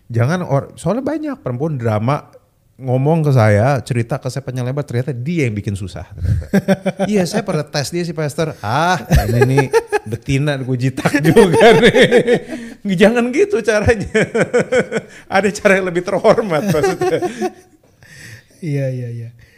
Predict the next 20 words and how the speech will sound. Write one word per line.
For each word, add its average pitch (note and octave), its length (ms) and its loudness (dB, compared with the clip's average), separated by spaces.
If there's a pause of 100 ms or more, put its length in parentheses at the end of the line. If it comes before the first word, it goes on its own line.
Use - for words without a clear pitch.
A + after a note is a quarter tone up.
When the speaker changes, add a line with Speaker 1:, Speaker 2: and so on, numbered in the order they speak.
(180)
Speaker 2:
Jadi D3+ 180 -6
lebih F#3 200 2
baik D3 200 -2
kita - 180 -6
justru F3 380 -2
bicara D3+ 580 -2
ya, B2+ 280 -8
dan C3+ 200 -4
Speaker 1:
Bica-, C#3 100 -2
Speaker 2:
dari C#3+ 100 -2
situ F3 140 -4
kita F3 180 -2
lihat. D3+ 280 2
Speaker 1:
bicara A#2+ 580 -2
dan C#3+ 220 0
lihat, F3+ 320 0 (140)
Speaker 2:
Hmm. C#3+ 220 0
Speaker 1:
bener D3+ 260 4
nggak? A3 220 2 (160)
Speaker 2:
Iya. A#2 480 -4